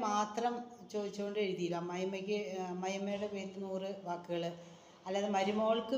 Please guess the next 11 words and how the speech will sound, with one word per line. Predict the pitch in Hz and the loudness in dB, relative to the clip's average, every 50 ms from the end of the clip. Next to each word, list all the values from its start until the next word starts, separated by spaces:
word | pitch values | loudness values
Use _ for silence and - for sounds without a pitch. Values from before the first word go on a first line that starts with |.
| 262 | 8
വേണ്ടി, | 247 240 220 208 196 185 180 | 8 8 8 6 4 4 4
അതായത് | 180 196 208 220 220 214 185 | 4 4 4 4 4 4 2
മരുമോളെ | 185 185 202 208 220 233 254 262 269 | 2 2 2 4 4 4 4 4 4
പറ്റി | 269 254 262 262 247 | 2 2 2 0 0
നൂറ് | 247 226 220 233 240 | 0 2 4 6 6
വാക്കുകൾ | 233 220 214 - 220 226 220 | 6 6 4 2 2 4 4
എഴുതാൻ | 214 196 208 214 214 | 4 4 4 2 2
പറഞ്ഞ | 214 208 208 214 196 | 2 2 2 2 2
അമ്മായിയമ്മയും | 196 190 196 202 202 208 208 214 226 226 214 226 | 2 2 2 2 2 2 2 2 2 2 0 2
കൂടി | 220 233 226 214 | 4 4 6 6
അതേ, | 196 190 220 226 | 4 4 2 2